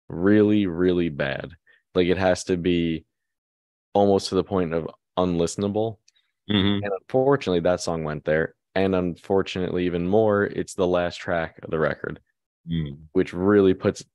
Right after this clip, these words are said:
Speaker 1: a sour note on the ending. So, I mean, as a whole,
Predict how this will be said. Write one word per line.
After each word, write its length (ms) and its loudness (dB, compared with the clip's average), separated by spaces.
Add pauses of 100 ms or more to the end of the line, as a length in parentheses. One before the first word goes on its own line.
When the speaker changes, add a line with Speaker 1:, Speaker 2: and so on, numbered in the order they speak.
(220)
Speaker 1:
a 60 -2
sour 380 2
note 220 0
on 140 -4
the 80 -4
ending. 380 -6 (1200)
So, 260 4
I 280 0
mean, 200 2 (520)
as 240 4
a 80 4
whole, 400 0